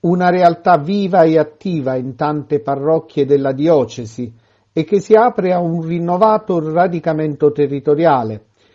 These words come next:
che possa portare nei prossimi anni alla nascita di nuove associazioni parrocchiali, in grado di valorizzare organicamente l'impegno dei laici a servizio della Chiesa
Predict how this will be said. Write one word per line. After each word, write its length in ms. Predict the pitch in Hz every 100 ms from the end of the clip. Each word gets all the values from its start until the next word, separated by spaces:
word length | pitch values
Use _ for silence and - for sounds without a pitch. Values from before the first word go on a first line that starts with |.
| _
che 160 | _ 151
possa 340 | 147 151 151
portare 520 | 135 139 - 151 143 131
nei 180 | 135
prossimi 560 | 131 143 139 - 147 151
anni 460 | 165 185 185 175 -
alla 320 | 160 156 156
nascita 680 | 165 196 214 - 214 180 185
di 180 | 156 156
nuove 340 | 185 208 196
associazioni 760 | 190 - 170 170 160 - 160 147
parrocchiali, 840 | 147 143 147 - 160 127 110 104 _ _ _ _ _
in 140 | 156
grado 360 | 156 156 151 143
di 140 | 139
valorizzare 920 | 143 135 139 139 135 151 180 185 170 165
organicamente 1200 | 160 147 139 143 143 135 147 147 127 110 110 117
l'impegno 800 | 101 123 139 147 135 165 160 143
dei 240 | 131 139 151
laici 640 | 175 196 214 - 214 220
a 120 | -
servizio 640 | 160 - 175 143 135 - 147
della 260 | 139 135 123
Chiesa 560 | - 110 98 95 95